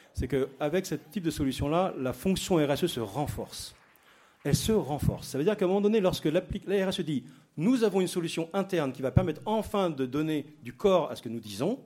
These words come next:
nous, clairement, en tant que solution, on s'efface complètement derrière, hein. Comme disait Claudia, on, on s'appelle d'un côté My R S E, le côté My C S R, le côté, euh,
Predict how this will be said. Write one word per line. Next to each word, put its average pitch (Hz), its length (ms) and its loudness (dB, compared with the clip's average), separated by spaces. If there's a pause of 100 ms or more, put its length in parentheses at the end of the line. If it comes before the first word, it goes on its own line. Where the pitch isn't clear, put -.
(680)
nous, 214 220 2
clairement, 160 340 2
en 120 40 -4
tant 147 140 -6
que - 60 -10
solution, 139 260 -2
on 120 40 -4
s'efface 143 300 -6
complètement 143 300 -6
derrière, 160 300 -2
hein. 180 160 -4 (440)
Comme 123 180 -4
disait 120 220 -2
Claudia, 135 280 -2
on, 123 340 -4 (240)
on 139 40 -8
s'appelle 156 260 -2
d'un 151 80 0
côté 151 260 -2
My 139 300 0
R 151 60 -2
S 180 160 -6
E, 226 40 -4
le 185 80 -6
côté 147 300 -4
My 147 180 -2
C 151 180 -4
S 151 180 -4
R, 208 120 -2
le 175 80 -4
côté, 143 340 -6
euh, 120 200 -4